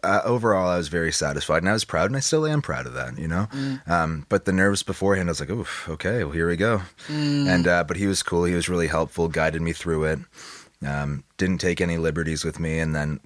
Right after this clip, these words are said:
Speaker 1: we've kinda, both he and I as, like, the new sort of locker room leaders, like, the new,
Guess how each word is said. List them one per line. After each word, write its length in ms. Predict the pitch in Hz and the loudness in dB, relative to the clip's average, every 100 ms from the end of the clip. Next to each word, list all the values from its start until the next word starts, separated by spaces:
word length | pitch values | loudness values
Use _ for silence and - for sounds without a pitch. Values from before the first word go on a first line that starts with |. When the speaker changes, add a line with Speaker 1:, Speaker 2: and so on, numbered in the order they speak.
| 82 | -2
Speaker 1:
we've 240 | 98 95 | 0 0
kinda, 560 | - 104 95 90 82 71 - - _ _ _ _ _ _ _ - - - | 0 0 2 2 2 -4 -10 -20 _ _ _ _ _ _ _ -20 -20 -2
both 180 | 98 92 | -2 0
he 120 | 113 | 0
and 100 | 104 | 2
I 140 | 92 90 | 2 2
as, 120 | 85 | 2
like, 140 | 87 | -2
the 80 | - | -4
new 280 | 80 82 82 | -4 -2 -2
sort 220 | - 82 | -2 -2
of 120 | 76 | -4
locker 520 | 76 76 76 80 78 87 | -6 -6 0 0 0 -2
room 240 | 80 76 | -4 -4
leaders, 460 | 80 98 87 69 71 | 0 0 2 0 -2
like, 160 | 78 | -4
the 100 | 78 | -4
new, 320 | 80 82 76 | -2 -2 -2